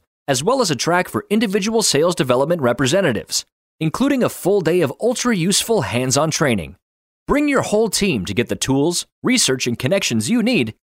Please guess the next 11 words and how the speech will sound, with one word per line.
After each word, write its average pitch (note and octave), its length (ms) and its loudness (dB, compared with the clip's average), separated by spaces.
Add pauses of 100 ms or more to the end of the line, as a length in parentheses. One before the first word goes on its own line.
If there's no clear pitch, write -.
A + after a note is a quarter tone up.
to F#3+ 140 0
accelerate C4 560 0
your F#3 220 2
career F3+ 580 -2 (360)
and C#3+ 160 -2
push - 260 0
your F#3+ 140 2
sales D#3+ 380 0
development C#3+ 500 0
program A2+ 420 2
forward. G2 500 0